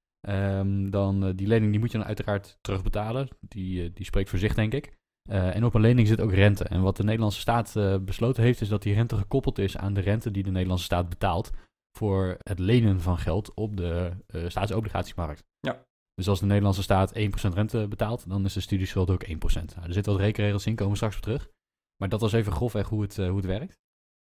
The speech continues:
Speaker 1: Nu hebben we, eh, jarenlang in een klimaat gezeten waarin de, eh, rente op Nederlandse staatsobligaties negatief was.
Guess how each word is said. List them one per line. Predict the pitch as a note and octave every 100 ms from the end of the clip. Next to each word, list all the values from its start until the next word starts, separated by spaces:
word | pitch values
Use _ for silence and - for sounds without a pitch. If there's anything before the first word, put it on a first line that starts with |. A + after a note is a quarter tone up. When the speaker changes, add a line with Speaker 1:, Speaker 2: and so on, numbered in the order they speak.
| -
Speaker 1:
Nu | A2+ A2
hebben | A#2 A2
we, | G#2+ G2+ F#2+
eh, | F#2+ F#2 F#2 F#2 F#2 F2+
jarenlang | F#2+ A2 B2 G2+ G#2+ A2
in | G#2 G2
een | F#2+
klimaat | G#2 G2 G#2+ -
gezeten | G#2+ G2 G2 F#2
waarin | G2 F#2+ G2 F#2
de, | F2+ F2+ F#2 F2 -
eh, | F2 E2+ E2
rente | F2+ A#2+ -
op | G2
Nederlandse | G#2 G#2 F#2+
staatsobligaties | - G#2+ - G2 F#2+ F2+ F#2+
negatief | F#2 G2 - A#2+
was. | B2+ F#3 -